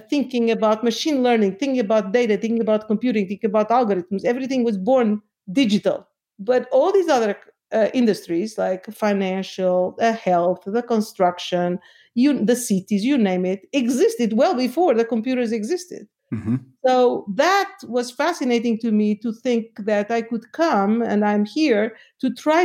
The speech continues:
Speaker 1: to see how to bring more A I, my experience of A I, building these systems from beginning to end, can make a difference in terms of, like, the financial domain. So that's basically what brought me here.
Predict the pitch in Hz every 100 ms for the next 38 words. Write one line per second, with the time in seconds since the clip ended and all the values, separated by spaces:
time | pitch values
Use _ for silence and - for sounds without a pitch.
0 | 339 311 311 262 254 247 254 _ _ -
1 | 262 320 294 202 214 262 277 _ _ -
2 | 254 254 254 247 - 202 226 254 240 240
3 | 269 277 190 180 185 226 254 208 226 254
4 | - - 247 254 247 226 233 196 196 196
5 | 202 214 - - 190 254 247 254 233 247
6 | 254 - 240 233 240 226 226 233 233 226
7 | 233 202 180 196 202 _ _ _ 233 226
8 | 226 233 208 226 214 202 208 - - 220
9 | 208 208 208 202 196 190 190 190 185 185
10 | 185 - 185 190 185 190 175 175 - -
11 | 208 208 _ _ _ - - 226 220 214
12 | - - _ 208 208 214 - 202 196 190
13 | - 185 180 - 190 185 175 175 170 180
14 | 165 220 190